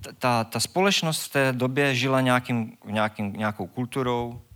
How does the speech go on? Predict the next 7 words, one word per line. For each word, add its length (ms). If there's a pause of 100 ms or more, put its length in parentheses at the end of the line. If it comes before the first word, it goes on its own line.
(120)
tomu, 240
čemu 280
věřili, 560 (840)
a 380 (140)
dělali 460
věci, 340
které, 520